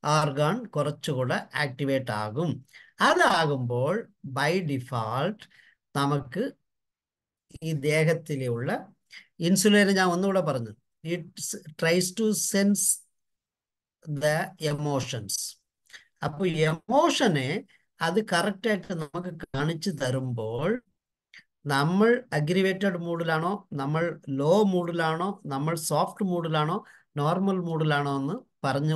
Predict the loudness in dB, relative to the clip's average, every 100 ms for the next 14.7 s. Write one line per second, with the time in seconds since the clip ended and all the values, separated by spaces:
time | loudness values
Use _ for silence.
0 | 0 -2 -2 -2 -2 -2 -4 -6 -8 -10
1 | -10 -14 -20 -20 _ -4 -2 0 -2 -2
2 | -2 -2 -4 -6 -4 -6 -10 _ -20 _
3 | _ 0 0 0 0 0 4 4 6 4
4 | 2 -2 _ -8 -4 -2 -2 -4 -2 0
5 | 2 4 4 4 4 2 0 -2 -2 -6
6 | -12 _ _ _ _ _ _ _ _ _
7 | _ -2 2 2 4 2 2 -2 -14 _
8 | _ _ -4 2 4 6 6 4 0 -4
9 | -6 -2 0 0 2 4 6 4 2 0
10 | 0 0 -4 _ -4 -2 -4 -10 _ _
11 | _ -2 0 0 0 -2 0 -2 0 0
12 | 0 2 2 2 -2 -4 -4 -4 -2 0
13 | 2 4 4 4 2 2 -2 -2 -4 -4
14 | -4 0 4 4 4 0